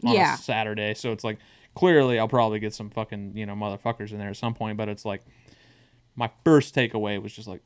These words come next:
Speaker 1: everyone in here is like, you know,
Speaker 2: Yeah,
Speaker 1: not on
Speaker 2: with
Speaker 1: some
Speaker 2: it.
Speaker 1: serious meathead, you know, crazy
Speaker 2: No.
Speaker 1: influencer shit, but it's like, everyone in there, you could tell it's like, oh, they're not in here, like, <laughs> t-,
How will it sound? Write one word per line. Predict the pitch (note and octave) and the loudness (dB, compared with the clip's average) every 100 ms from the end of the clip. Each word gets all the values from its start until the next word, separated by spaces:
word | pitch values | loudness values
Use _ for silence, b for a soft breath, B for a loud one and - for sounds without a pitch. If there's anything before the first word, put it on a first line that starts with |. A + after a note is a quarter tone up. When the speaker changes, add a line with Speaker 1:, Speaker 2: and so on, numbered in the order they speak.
| - | -2
Speaker 1:
everyone | B2 B2 A2+ A2 | 0 2 0 -2
in | A2 | -4
here | A2 G#2 | -6 -6
is | G#2 | -8
like, | G2 - - _ _ _ _ _ _ _ _ _ - | -10 -12 -20 _ _ _ _ _ _ _ _ _ -6
you | A2 | -6
know, | G2 F#2 - - | -6 -12 -16 -8
Speaker 2:
Yeah, | A3+ F3 | -4 2
Speaker 1:
not | F3+ | 4
on | E3 | 4
Speaker 2:
with | C3 | 2
Speaker 1:
some | - | -4
Speaker 2:
it. | |
Speaker 1:
serious | - C#3 B2+ A2+ | 0 2 2 0
meathead, | B2 B2 B2 B2 A#2 A#2 - - | -2 -4 -2 0 -2 -4 -14 -12
you | C3 B2 | -4 -2
know, | A2 | -2
crazy | G#2+ - C#3 | -2 2 6
Speaker 2:
No. | G4+ - | 6 4
Speaker 1:
influencer | A#2+ C3+ C3 C3+ C3 | 2 0 -2 0 -2
shit, | C#3+ B2+ | 0 0
but | A2+ | -2
it's | - | -4
like, | A2 - b b b - | -6 -8 b b b -2
everyone | A#2+ A#2 A2 | 2 2 0
in | A2 | -2
there, | G#2 | -4
you | G#2+ | -6
could | A2 | -8
tell | - G#2+ G2+ | -6 -4 -4
it's | - | -8
like, | F#2 - _ _ _ _ _ - _ | -12 -14 _ _ _ _ _ -20 _
oh, | C3+ C3 | 6 6
they're | B2 | 6
not | A#2 A#2 | 2 2
in | A2+ | 0
here, | A2+ A2+ G#2+ | 0 -2 -2
like, | G#2 F#2+ - _ _ | -4 -6 -10 _ _
<laughs> | _ _ - | _ _ 6
t-, | E3+ B3+ | 6 6